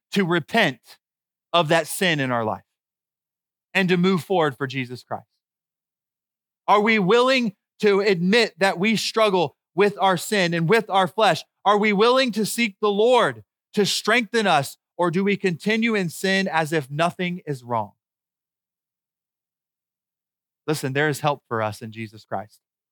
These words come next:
There is help for us in the Spirit. And he alone can provide the strength and the wisdom that we need to overcome the flesh, but we must seek him.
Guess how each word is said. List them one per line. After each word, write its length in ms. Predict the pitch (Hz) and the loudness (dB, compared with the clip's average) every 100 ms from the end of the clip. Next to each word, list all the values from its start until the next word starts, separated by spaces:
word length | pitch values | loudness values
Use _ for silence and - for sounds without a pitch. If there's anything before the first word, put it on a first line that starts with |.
| _ _ _ _ _ _ _ _ _ | _ _ _ _ _ _ _ _ _
There 160 | - 180 | 2 4
is 140 | 156 | 2
help 280 | - 185 185 | 2 0 0
for 160 | - 151 | -4 2
us 360 | 143 131 - - _ _ _ - | 2 2 -4 -16 _ _ _ -6
in 140 | 156 | -4
the 80 | 139 | -4
Spirit. 440 | - - 127 104 - _ _ _ _ _ _ _ _ | -6 -4 -4 -4 -8 _ _ _ _ _ _ _ _
And 140 | 160 | -2
he 540 | 143 202 233 233 220 - _ - | 2 4 4 4 2 -4 _ -2
alone 600 | 180 170 185 196 208 196 | 0 2 2 2 0 -2
can 180 | 190 165 | -2 -4
provide 680 | - 160 151 175 190 190 | -4 -2 2 4 2 0
the 120 | 160 | -4
strength 480 | 160 - 185 190 190 175 | -6 -4 -2 0 0 -4
and 140 | 156 | -6
the 80 | 151 | -4
wisdom 460 | 151 180 156 185 | -2 -2 -2 -4
that 200 | 170 160 | -2 -2
we 220 | 147 175 180 | -2 -2 -2
need 380 | 170 165 165 - _ - | -2 -2 -4 -8 _ -6
to 180 | 180 131 | -2 0
overcome 800 | 156 175 160 175 - 170 156 143 | 0 0 0 -4 -2 -2 0 -2
the 120 | 143 | -6
flesh, 420 | - 156 123 - - _ - | -4 -2 -2 -2 -12 _ -6
but 140 | 147 | -4
we 180 | 139 151 | -2 -2
must 300 | 147 139 - | -2 -4 -6
seek 220 | 131 113 | -10 -10
him. 160 | - | -10